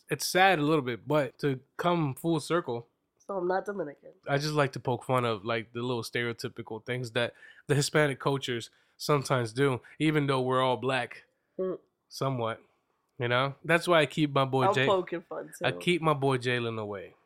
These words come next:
Speaker 2: Why are we talking
Speaker 1: 'Cause
Speaker 2: about Jalen?
Speaker 1: Jalen is gorgeous. Okay, he is. He's a handsome. He's a handsome fella. Okay,
Speaker 2: I
Speaker 1: and
Speaker 2: don't think I should comment on that.
Speaker 1: and, um,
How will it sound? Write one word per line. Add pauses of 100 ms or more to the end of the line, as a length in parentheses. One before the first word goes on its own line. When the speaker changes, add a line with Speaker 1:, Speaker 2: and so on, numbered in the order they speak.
(140)
Speaker 2:
Why
are
we
talking
Speaker 1:
'Cause
Speaker 2:
about
Jalen?
Speaker 1:
Jalen
is
gorgeous.
Okay,
he
is. (380)
He's
a
handsome. (280)
He's
a
handsome
fella. (400)
Okay, (200)
Speaker 2:
I
Speaker 1:
and
Speaker 2:
don't
think
I
should
comment
on
that.
Speaker 1:
and,
um,